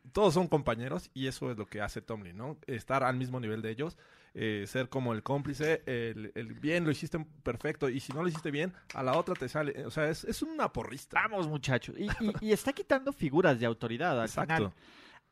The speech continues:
Speaker 2: Pues, a Dick LeBeau era una figura de autoridad hasta que lo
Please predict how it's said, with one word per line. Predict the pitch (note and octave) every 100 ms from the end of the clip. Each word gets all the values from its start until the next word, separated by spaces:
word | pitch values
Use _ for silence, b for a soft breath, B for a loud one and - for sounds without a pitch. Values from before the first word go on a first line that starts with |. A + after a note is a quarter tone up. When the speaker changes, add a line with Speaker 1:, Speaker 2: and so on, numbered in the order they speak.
| _
Speaker 2:
Pues, | F3+ D3+ - _
a | - C3+
Dick | D3+ -
LeBeau | C#4 D3+ D3 C4+ - _ -
era | G4+
una | G#4+
figura | - C#3 D#3+ C3+
de |
autoridad | A#2 - A#2+ A#2 B2+ A#3+
hasta | A#2+ - A#2+
que | -
lo | A#2 A2